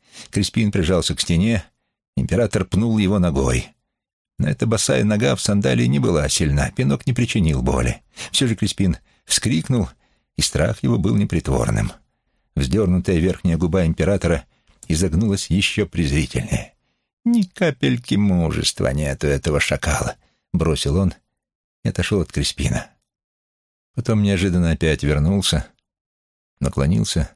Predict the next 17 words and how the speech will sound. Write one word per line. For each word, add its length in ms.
к 60
скулившему 600
министру 640
и 40
совсем 360
тихо, 520
шёпотом, 680
приблизив 580
губы 380
к 60
самому 500
его 260
уху, 220
спросил: 600
«Ну 240
и 60
как? 480